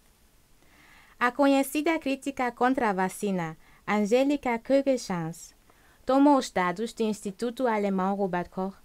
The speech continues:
e chegou à conclusão que a ligação da vacina com os danos da saúde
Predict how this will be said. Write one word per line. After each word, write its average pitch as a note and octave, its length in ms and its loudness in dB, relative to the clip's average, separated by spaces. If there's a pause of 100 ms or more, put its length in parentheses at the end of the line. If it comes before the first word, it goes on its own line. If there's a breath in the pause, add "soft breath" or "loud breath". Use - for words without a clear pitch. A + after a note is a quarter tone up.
(300 soft breath)
e C#4 100 -2
chegou C#4 300 4
à C4+ 100 8
conclusão G3+ 760 -2 (360 soft breath)
que A#3 140 2
a G#3+ 100 4
ligação A3 680 2
da F#3+ 140 0
vacina E3+ 580 -6 (240 soft breath)
com C#4+ 180 6
os D4+ 140 4
danos A#3 320 0
da F#3+ 160 -2
saúde F#3 560 -4